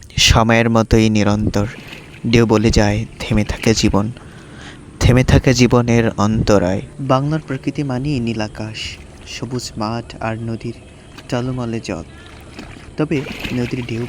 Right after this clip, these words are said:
প্রকৃতির সবচেয়ে মনোমুগ্ধকর দৃশ্যগুলোর একটি। বাতাসের স্পর্শে যখন নদীর পানিতে ঢেউ ওঠে, তখন মনে হয় প্রকৃতি যেন নিজের সুরেলা সঙ্গীত শোনাচ্ছে। সূর্যের আলোয়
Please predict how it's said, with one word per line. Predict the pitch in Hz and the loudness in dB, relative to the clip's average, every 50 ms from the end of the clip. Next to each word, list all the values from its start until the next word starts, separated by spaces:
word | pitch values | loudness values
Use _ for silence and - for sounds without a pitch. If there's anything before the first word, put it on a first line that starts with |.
| - | -8
প্রকৃতির | - 120 113 - 120 - 127 131 | -10 -10 -8 -8 -8 -8 -8 -10
সবচেয়ে | 123 - - - - - - - - 139 120 117 117 - - | -8 -8 -8 -10 -10 -12 -14 -8 -4 -4 -2 -2 -2 -4 -4
মনোমুগ্ধকর | 120 117 117 117 120 117 117 123 127 131 135 - 127 - 127 123 113 - | -6 -6 -6 -6 -6 -6 -8 -8 -10 -10 -12 -14 -10 -8 -8 -8 -8 -8
দৃশ্যগুলোর | - 113 - - - 117 117 120 113 117 113 - - - - - - - - | -10 -10 -10 -10 -10 -8 -6 -6 -6 -6 -8 -10 -12 -14 -12 -12 -14 -10 -8
একটি। | - 104 - - - - - - - - - - - - - - - - - | -10 -10 -10 -14 -18 -18 -18 -18 -18 -18 -20 -20 -20 -20 -20 -20 -20 -18 -10
বাতাসের | - 110 107 - 117 - - - 123 - 120 110 | -10 -8 -8 -8 -10 -10 -8 -10 -8 -8 -8 -10
স্পর্শে | - - - - 113 117 120 - - - 123 117 - - - - - - - - - - - - - - - 117 | -10 -10 -10 -8 -8 -8 -8 -10 -10 -10 -12 -12 -12 -16 -16 -14 -12 -12 -10 -10 -10 -12 -12 -16 -16 -12 -8 -8
যখন | 127 117 - - 139 127 | -8 -6 -6 -8 -8 -8
নদীর | 120 120 120 113 123 120 123 - | -6 -8 -6 -6 -6 -8 -8 -8
পানিতে | - 117 110 120 117 - - 123 | -6 -6 -6 -6 -8 -8 -8 -8
ঢেউ | 113 104 104 107 117 117 117 | -8 -8 -8 -6 -4 -4 -4
ওঠে, | 113 - - - 135 156 - - - - - - - - - | -6 -8 -10 -10 -12 -12 -12 -16 -20 -20 -20 -20 -18 -12 -12
তখন | 123 117 - 127 127 127 | -12 -10 -10 -10 -10 -8
মনে | 120 123 127 - 127 | -8 -8 -8 -8 -8
হয় | 135 127 123 - | -10 -10 -8 -8
প্রকৃতি | - 113 - - 117 123 123 - | -8 -8 -6 -6 -6 -6 -4 -6
যেন | 123 123 127 127 - - - - - - - - - 120 | -8 -8 -8 -10 -10 -12 -16 -18 -18 -18 -16 -8 -6 -6
নিজের | 120 117 120 127 123 123 117 | -6 -4 -4 -6 -6 -6 -6
সুরেলা | - - - - 113 120 123 123 120 117 | -8 -8 -8 -8 -6 -6 -4 -6 -6 -8
সঙ্গীত | - - - 113 107 107 107 120 - | -8 -8 -10 -8 -8 -8 -10 -10 -12
শোনাচ্ছে। | - - - 110 101 - - - - - - - - - - - - - - - - - - - - - - - - - - - - - | -12 -10 -8 -8 -8 -10 -12 -14 -16 -16 -16 -18 -20 -20 -20 -20 -18 -18 -18 -16 -18 -18 -18 -18 -20 -20 -20 -18 -16 -16 -16 -16 -12 -10
সূর্যের | - - 156 147 147 151 170 165 | -2 -2 -2 0 0 -4 -4 -4
আলোয় | 151 127 123 123 123 143 147 135 127 | -2 -2 -2 -2 0 -2 -4 -4 -6